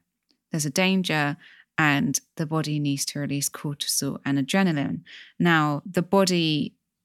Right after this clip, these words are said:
this was a survival mechanism, and it still is, but it was in caveman days. It is the reason why we've managed to evolve and survive when so many other species have died out,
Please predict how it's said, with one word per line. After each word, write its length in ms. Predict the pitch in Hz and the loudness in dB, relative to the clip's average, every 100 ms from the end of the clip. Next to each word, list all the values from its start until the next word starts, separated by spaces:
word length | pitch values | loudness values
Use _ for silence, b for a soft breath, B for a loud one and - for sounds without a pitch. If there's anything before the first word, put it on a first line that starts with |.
| _ | _
this 320 | 196 226 - | 2 4 4
was 260 | 196 185 175 | 4 2 2
a 60 | |
survival 880 | 165 170 160 160 160 160 143 143 - - _ _ | 2 2 2 2 2 -2 -4 -4 -6 -10 _ _
mechanism, 920 | 160 156 160 147 143 - 147 214 254 _ _ _ _ _ _ _ | 0 0 0 0 0 0 0 0 -2 _ _ _ _ _ _ _
and 120 | 156 151 | -2 0
it 100 | - | -2
still 280 | - 170 - | -2 -2 -2
is, 380 | - 160 196 - B B _ | -2 -2 -4 -10 B B _
but 160 | - 147 | -2 0
it 80 | |
was 540 | 160 170 165 156 - - _ | -2 0 0 0 -4 -6 _
in 220 | 160 143 | -2 -2
caveman 380 | - 277 277 156 | 0 0 0 -4
days. 360 | - - - - | -4 -6 -4 -4
It 140 | 170 - | -4 -2
is 280 | 175 160 - | -4 -4 -4
the 100 | 175 | -4
reason 400 | 190 185 175 156 | -2 -2 -2 -4
why 180 | 156 151 | -4 -4
we've 240 | 151 156 | -6 -6
managed 400 | 151 147 147 - | -4 -4 -6 -8
to 80 | 151 | -8
evolve 360 | 147 147 143 - | -6 -4 -4 -6
and 120 | 143 | -4
survive 560 | - 139 143 143 165 220 | -4 -4 -2 0 0 -2
when 220 | 156 151 - | -4 -6 -8
so 200 | - - | -8 -4
many 200 | 156 151 | -2 -2
other 120 | 147 160 | -4 -6
species 420 | - 151 - - | -6 -8 -8 -10
have 140 | - | -12
died 240 | - - - | -8 -6 -2
out, 200 | 170 | -2